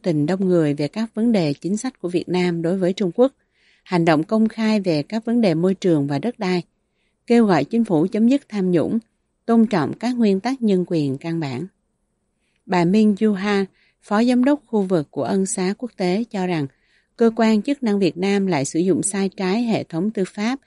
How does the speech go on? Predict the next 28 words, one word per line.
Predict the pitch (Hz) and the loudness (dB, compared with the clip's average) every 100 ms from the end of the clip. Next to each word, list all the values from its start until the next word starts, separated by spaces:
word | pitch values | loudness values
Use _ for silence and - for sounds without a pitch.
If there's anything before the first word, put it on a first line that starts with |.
| _ _ - | _ _ -4
để | 175 | 0
đàn | 180 151 | 0 -2
áp | - 214 220 | -2 -6 -4
tiếng | 196 220 | -2 0
nói | 202 208 | 0 -2
bất | 240 208 | -4 -4
đồng. | 165 143 - _ _ _ _ _ _ _ | -4 -4 -8 _ _ _ _ _ _ _
Hoạt | 202 190 | -4 -2
động | 180 160 | 0 0
trả | - 196 | -2 0
lời | 190 | 0
phỏng | - 180 196 | 0 -4 -2
vấn | 202 240 | 0 0
báo | 226 240 | 0 0
đài | 220 165 | -2 -2
nước | 165 233 | -2 -2
ngoài | 202 165 147 | -2 -2 -4
không | - 175 175 | -4 -8 -6
thể | 165 143 | -8 -6
bị | 180 165 | -4 -6
án | 170 190 | -6 -8
tù. | 190 156 139 _ _ _ _ _ _ _ | -4 -4 -4 _ _ _ _ _ _ _
Bà | 180 170 | -2 2
Minh | 196 214 208 | 4 4 4
Yu | 208 | 4
Ha | 202 202 185 | 2 0 -2
nói | 175 208 - | -2 -4 -2
tiếp, | 254 | -2